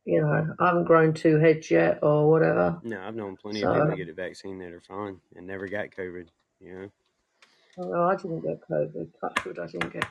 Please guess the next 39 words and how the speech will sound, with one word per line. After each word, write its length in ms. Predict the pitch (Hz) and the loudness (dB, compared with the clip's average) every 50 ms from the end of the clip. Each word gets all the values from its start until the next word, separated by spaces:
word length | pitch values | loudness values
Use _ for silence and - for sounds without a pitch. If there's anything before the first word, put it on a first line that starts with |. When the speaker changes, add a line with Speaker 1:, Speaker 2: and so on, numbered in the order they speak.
| - | -10
Speaker 1:
covid 420 | - - - - - - - - - | -12 -12 -12 -12 -12 -10 -8 -8 -8
either. 240 | - - - - - - - - | -10 -10 -10 -10 -8 -8 -6 -4
But 1700 | - - - - - - - - - - - - - - _ _ _ _ _ _ _ _ _ _ - - - - 190 175 160 160 156 - - _ | -4 -4 -4 -6 -12 -16 -16 -16 -18 -18 -18 -18 -20 -20 _ _ _ _ _ _ _ _ _ _ -2 -2 -2 2 4 4 4 4 0 -4 -10 _
<coughs> 180 | _ _ _ - | _ _ _ 0
and 140 | 180 180 190 | 2 6 6
I 120 | 190 196 | 6 6
was 200 | 190 180 170 - | 6 6 2 2
going, 340 | - 190 180 175 175 175 175 | 4 4 6 8 8 6 6
I 140 | - 196 196 | 6 6 6
was 180 | 185 170 170 | 6 4 6
working 360 | 196 185 185 170 175 - 170 170 | 8 8 8 8 6 4 4 6
all 80 | 160 | 6
the 60 | 160 | 8
way 180 | 160 160 151 151 | 8 6 6 4
through 260 | 147 - - 175 165 | 2 4 6 6 8
the 80 | 151 160 | 8 8
lockdown 540 | 156 156 - - - - 156 147 147 151 156 | 6 6 4 4 2 0 0 2 2 2 2
as 160 | 151 - - | 0 2 4
well 260 | 170 156 151 151 151 156 | 6 8 8 8 6 4
Speaker 2:
Hey, 120 | 110 101 | 2 -4
Robert. 260 | 90 90 90 90 90 92 | -6 -8 -8 -8 -6 -6
Speaker 1:
because 400 | 180 - - - 175 165 - 170 | -6 -4 0 4 4 4 4 2
we 180 | 175 - - - - | -2 -6 -6 -6 -4
do, 340 | 160 160 160 156 156 156 | -2 0 2 2 4 4
um, 420 | 156 156 156 156 160 156 156 156 - _ _ _ _ _ _ - - - - _ _ - | 4 4 4 4 2 0 0 -2 -8 _ _ _ _ _ _ -20 -20 -20 -20 _ _ 0
because 380 | 185 175 - 220 208 202 - | 0 2 4 4 2 2 2
we 100 | 196 196 | -2 -4
clean 320 | - - - 185 185 175 170 | -4 -2 -2 0 0 2 2
the 80 | 170 | 2
schools. 460 | 165 - - - 185 175 165 170 160 | 2 0 2 4 6 6 6 6 6
Obviously, 680 | 185 185 180 180 175 - - - 165 165 165 160 156 165 | 6 4 4 4 2 2 0 2 4 4 4 4 4 2
our 200 | - 170 180 175 | 2 2 2 2
job 280 | 170 175 - 170 160 160 | 0 2 4 4 4 4
was 140 | 165 160 - | 2 0 2
that 160 | 175 160 - | 2 0 0
much 200 | 175 175 175 - | -2 -6 -6 -4
harder 340 | - 180 175 180 180 180 170 | -2 0 2 2 2 2 0
because 380 | 180 - _ - 185 170 170 | -4 -4 _ -2 -2 0 2
although 400 | 175 170 165 170 185 185 185 180 | 2 2 4 6 6 6 6 4